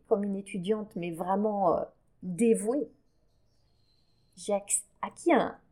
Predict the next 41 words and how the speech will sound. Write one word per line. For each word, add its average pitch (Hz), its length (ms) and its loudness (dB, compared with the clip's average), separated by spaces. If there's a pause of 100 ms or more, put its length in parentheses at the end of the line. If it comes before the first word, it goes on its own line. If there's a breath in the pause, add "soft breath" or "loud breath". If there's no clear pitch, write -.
(480)
un 196 160 -4
niveau 214 300 0
d'expertise 214 760 0
et 185 80 0
d'excellence 196 640 -4
que - 120 -12
là, 214 340 -4
je 202 140 -18
suis - 180 -8
à 190 40 -6
l'aise. 151 300 -16
Là, 240 160 0
je 269 140 -10
peux 208 100 -8
offrir 180 300 -14
le 175 140 -14
meilleur. 165 300 -16 (120)
Là, 277 160 -6
je - 120 -8
peux 220 120 2
parler 196 340 -2
pendant 170 300 -14
des 170 220 -12
heures. - 120 -10 (1600 soft breath)
Et 202 180 2 (840)
vous 202 240 4
allez 214 260 8 (540)
du 247 100 -2
coup 339 140 8
comprendre 349 400 6
pourquoi 240 260 2
mes 202 120 0
masterclass, 277 640 2
elles 208 120 6
durent 226 260 4
deux 202 240 0
heures 202 80 4
et 208 80 4
demie, 294 180 4
trois 208 280 0
heures. 302 300 8